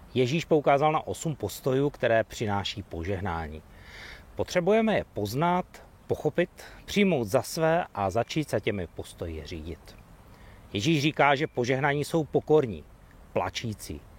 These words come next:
tiší, kteří se nechají poučit, a hladoví neboli aktivní, odpouštějící, čistého srdce, tvůrci pokoje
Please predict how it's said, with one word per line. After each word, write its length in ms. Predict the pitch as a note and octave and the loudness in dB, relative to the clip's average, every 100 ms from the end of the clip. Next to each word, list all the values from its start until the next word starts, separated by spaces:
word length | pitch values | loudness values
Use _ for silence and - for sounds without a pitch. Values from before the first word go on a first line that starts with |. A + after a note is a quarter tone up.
| - - - - | -20 -20 -20 -4
tiší, 460 | F#3 F3+ - F2 - | -2 0 -2 -4 -8
kteří 300 | - A2 A#2+ | -4 -4 -2
se 140 | - | -2
nechají 320 | A#2 - B2+ | -2 0 -2
poučit, 440 | B2 A#2+ C#3+ - - - - - - | 0 -4 -4 -8 -14 -16 -20 -20 -8
a 60 | - | -4
hladoví 680 | C#3+ B2+ D3 E3 D#3 E3+ E3+ | 2 4 6 4 2 0 0
neboli 300 | A#2 B2 - | 0 -2 -4
aktivní, 480 | C3+ - - A2+ E2 - - - - - - | -8 -8 -8 -8 -10 -16 -20 -20 -20 -20 -6
odpouštějící, 1000 | - G2+ B2+ A#2 - C#3+ D3+ - F3 F3 - - | -2 0 0 0 0 0 0 -2 -4 -4 -8 -6
čistého 440 | - E3 G#3+ B2+ | -2 4 4 4
srdce, 500 | F#2 B2 - E3+ F3 - - - - - | 0 -6 -2 0 0 -2 -14 -20 -20 -10
tvůrci 460 | G#2+ A#2+ C3 - G2+ | -2 0 0 -2 -6
pokoje 460 | - G2 G#2 G2 | -4 -4 -2 -2